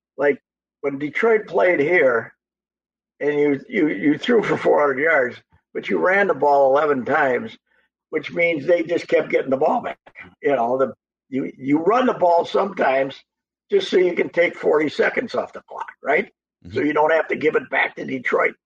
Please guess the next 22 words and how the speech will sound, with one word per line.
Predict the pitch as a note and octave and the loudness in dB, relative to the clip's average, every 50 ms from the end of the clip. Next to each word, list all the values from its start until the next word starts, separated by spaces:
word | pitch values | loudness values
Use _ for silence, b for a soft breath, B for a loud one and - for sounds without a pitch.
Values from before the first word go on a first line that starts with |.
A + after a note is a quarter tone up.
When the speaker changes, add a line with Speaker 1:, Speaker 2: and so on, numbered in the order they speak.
| _ _ | _ _
Speaker 1:
three | - - - - | -8 -6 -6 -4
min-, | - - - - - - - - _ | -2 -2 -4 -4 -4 -8 -12 -18 _
two | - - G#2 | -2 -2 0
minutes | - F#2 F#2 - - - - | 2 2 2 2 0 0 0
after | - D2+ - - - | 0 0 0 -2 0
they, | - - D2 - C#3 | 0 2 2 2 0
you | C#3 - C#3+ C#3+ - - B2+ | -2 -6 -8 -8 -4 -4 -2
got | D3+ D#3+ F3+ - | 0 0 0 -2
it, | - - - - | -4 -6 -8 -8
and, | - - - - | -10 -10 -10 -8
'cause | - - - - - | -8 -8 -8 -8 -8
Detroit's | - - - - - - - - | -10 -6 -2 -2 -2 -2 -2 -2
got | - - - | -4 -2 0
a | - - | 0 0
hell | - - - | 2 2 2
of | B2 A#2 | 2 2
an | - | 0
offense. | - B2+ C#3 - - - - - - - | 0 0 0 -2 -2 -4 -6 -6 -10 -12
So | - - - - - - - _ _ B B B B B B B B B B _ - | -6 -4 -2 -2 -2 -4 -8 _ _ B B B B B B B B B B _ -4
I | B2 B2+ | -2 -2
don't | B2+ B2+ B2+ | -2 -2 -4
know. | - - | -8 -12